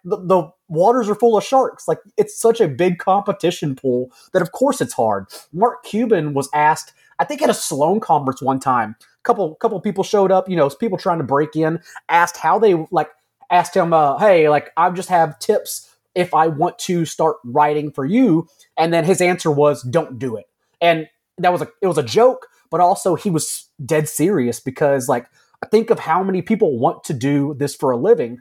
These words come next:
which also keeps me motivated every day 'cause I still have to, you know, fight everyone off. I still have to s-, be unique and stay at the top somehow, or not at the top, but at my own position. So, like, really the answer is, I mean, unless you are willing to go through the grind,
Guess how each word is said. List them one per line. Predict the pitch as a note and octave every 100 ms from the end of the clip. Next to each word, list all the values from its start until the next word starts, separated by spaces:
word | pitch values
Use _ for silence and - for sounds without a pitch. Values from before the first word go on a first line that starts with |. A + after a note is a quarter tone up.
| _
which | E3 E3
also | E3+ E3+
keeps | F3+ F3
me | C#3+
motivated | C3+ G#3+ A#3+ C#3+ B2
every | B2 A#2
day | A#2+ A#2+
'cause | C3+
I | D3
still | C#3+ A#3
have | D3
to, | - G#2 - _
you | A#3
know, | B2
fight | - C#3 C#3
everyone | C#3 C3 C#3+
off. | F#3+ -
I |
still | - E3
have |
to | C3 C3 _ _
s-, | -
be | C#3
unique | D#3+ D#3+ C#3+ G3+ -
and | C#3
stay | -
at | D3
the | C3+
top | F3 -
somehow, | - A#2 A2 G2+
or | E3 D3
not | E3+
at | C3+
the | -
top, | - B2 -
but | - - _ _
at | C3+
my | D3 D#3
own | C#3+
position. | C3+ A2 G3+ - F2+ E2 _ _
So, | - E3 D3+
like, | C#3
really | B2 G#3 B3+ F#3
the | C#3 C3+
answer | C3 C3+
is, | C3 B2+ B2 -
I | A2+
mean, | D3+ C#3+
unless | C3+ F3+ F3+
you | F3+
are | D3
willing | A#2 D#3 F3
to | D#3
go | C#3 D3+
through | D3
the | A#2+
grind, | A2+ A#2 D#3+ G#3